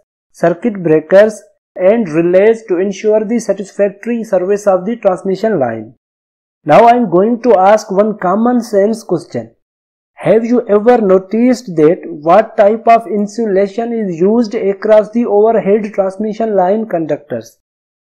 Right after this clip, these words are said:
One may reply that he has not seen any insulation wrapped across the conductor of the transmission line. However, this is not true. In overhead lines, air acts as the insulation.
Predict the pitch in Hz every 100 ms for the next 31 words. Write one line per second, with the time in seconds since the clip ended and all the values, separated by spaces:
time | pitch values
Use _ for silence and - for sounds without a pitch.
0 | _ _ - 127 156 165 151 151 160 160
1 | 165 139 156 - 156 151 143 147 160 160
2 | 170 170 180 165 185 208 196 185 190 165
3 | 160 196 202 151 170 190 - 175 170 -
4 | 190 185 202 185 170 170 190 - 208 196
5 | 190 190 170 196 190 190 156 131 170 _
6 | _ _ _ _ _ _ 127 143 151 208
7 | 165 - 175 160 156 170 - - 117 -
8 | _ _ _ _ _ - 190 180 214 233
9 | 180 214 190 165 135 147 220 - _ -
10 | 185 214 240 226 - 196 220 214 - 190
11 | 190 196 226 190 - 143 123 - 123